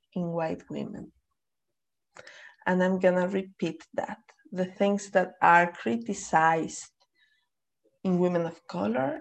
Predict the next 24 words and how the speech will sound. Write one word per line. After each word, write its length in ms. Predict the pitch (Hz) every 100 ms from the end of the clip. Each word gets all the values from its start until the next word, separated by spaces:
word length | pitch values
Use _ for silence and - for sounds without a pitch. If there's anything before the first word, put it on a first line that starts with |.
| - -
are 100 | 202
things 480 | - - 180 175 -
that 160 | 160
are 160 | 156 160
celebrated 1200 | - - 185 190 196 185 175 160 - - 294 370 - _ _ _ _ _ _ _
in 220 | - 247 214
white 400 | 208 185 - -
women. 440 | 160 - - - - _ _ _ _ _ _ _ _ _ _ _ _ _ _ _ _ _ _ _ _ _ _ _ _ _ _ _ _ _ _
When 420 | 196 214 208 202
white 240 | 196 202 202
women 340 | 208 220 220
have 320 | 220 202 185
a 60 | 175
big 240 | 175 175 - -
ass, 600 | 196 196 208 - - - -
or 180 | 196
when 260 | 190 190 185
they 220 | 185 185
have 440 | 185 185 185 180 180 _
big 220 | 175 175
legs, 580 | 190 170 - - - - - - - - -
or 100 | 220
big 200 | 202 196
hair 720 | 196 - - 190 190 190 185